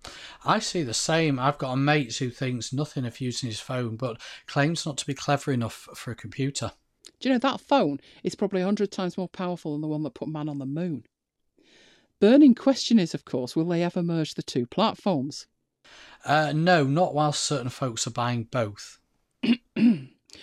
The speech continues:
Speaker 2: Well, Alistair's bucking the trend. Go for it, I say, whatever works for you. I'd like to know what the MacBiters think of Alistair's approach. Are they doing that? Are they doing the opposite?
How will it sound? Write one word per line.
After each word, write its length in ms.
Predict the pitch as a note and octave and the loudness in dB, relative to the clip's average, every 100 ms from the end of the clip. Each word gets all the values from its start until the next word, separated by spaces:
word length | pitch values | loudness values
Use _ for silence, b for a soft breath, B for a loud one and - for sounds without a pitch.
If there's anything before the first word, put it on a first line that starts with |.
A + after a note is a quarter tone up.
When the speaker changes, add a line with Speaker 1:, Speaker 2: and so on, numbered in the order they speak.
| B B | B B
Speaker 2:
Well, 160 | A3+ | 6
Alistair's 420 | D4+ G4+ G#4 F#4+ | 8 6 4 2
bucking 420 | - D#4 - C4 C4 | 6 2 6 6 8
the 60 | |
trend. 440 | C4 C4+ G#3+ D3 E3+ | 6 4 4 4 6
Go 200 | A3+ A#3 | 6 6
for 140 | - | 4
it, 160 | F3+ E3+ | 0 0
I 160 | C3+ | -4
say, 240 | C3 C3+ C#3 | -6 -6 -6
whatever 320 | F3 G3 G3+ | -2 -2 0
works 340 | G3 D#3 - | 0 -2 -6
for 200 | C#3 C3 | -10 -8
you. 140 | C3 C3 _ B B B B B | -10 -14 _ B B B B B
I'd 300 | A3+ G#4+ A#4+ | 2 4 4
like 240 | F4 D#3 - | 4 2 -2
to 140 | C#3 | -4
know 140 | B2 | -2
what 160 | B2 D#3 | -2 -2
the 80 | F3 | -2
MacBiters 540 | F3 - C4 D4 A#3 | -2 0 0 0 -2
think 200 | - F#3 | -4 -4
of 80 | D3+ | -4
Alistair's 360 | C#3+ C3+ C3 - | -8 -6 -8 -8
approach. 420 | - A#2+ - - _ B B B | -10 -10 -12 -18 _ B B B
Are 140 | C#3+ | -2
they 180 | C3 C3+ | 0 2
doing 260 | C3+ C#3+ C#3+ | 2 4 4
that? 260 | G3 C4 F#3 | 4 0 -2
Are 80 | |
they 140 | E3 F3 | 0 2
doing 180 | G3+ A3+ | 6 6
the 80 | |
opposite? 540 | B3+ C#4+ D#4 G#3+ - | 6 2 0 -2 -2